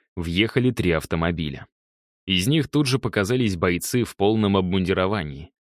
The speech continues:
Из багажника последнего автомобиля тут же вытащили носилки, на которых лежал человек.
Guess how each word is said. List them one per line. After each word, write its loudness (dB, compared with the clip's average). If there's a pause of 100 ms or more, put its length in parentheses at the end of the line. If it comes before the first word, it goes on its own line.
(280)
Из 0
багажника 0
последнего 0
автомобиля -2 (340)
тут 2
же 2
вытащили 0
носилки, 0
на 2
которых -2 (280)
лежал 0
человек. -4